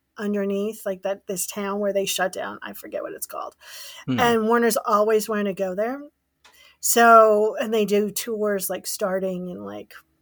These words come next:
Speaker 1: May, I think. So we might go there. Um, as soon as I have my passport, we can start to plan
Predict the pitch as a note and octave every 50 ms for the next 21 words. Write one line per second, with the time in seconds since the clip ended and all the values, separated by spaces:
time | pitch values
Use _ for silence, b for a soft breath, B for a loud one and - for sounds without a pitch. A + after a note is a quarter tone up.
0 | _ _ _ _ - G#3 G3+ G3 F#3+ G3+ G#3+ - - - - - - G#3+ G#3 -
1 | A3+ G#3+ G#3+ G#3+ G#3+ G#3+ G3+ F#3 - G3+ G3 F#3+ F#3 F#3+ G3 G3 G3 G#3 - B
2 | B B B B B B B - A3+ A3 A3 A3 A3 A3+ G#3+ - - B3+ A#3+ A#3
3 | A3+ A#3 A3+ A3+ A3 A3 G#3+ G#3+ G#3 - G#3 G#3 G3+ G#3 - - D#4 E4 B3 G#3
4 | G#3 G3+ - - G3 F#3 F#3 - G3 F#3 F#3+ - G3+ - - G3+ G3 F#3+ F#3+ G3+
5 | G#3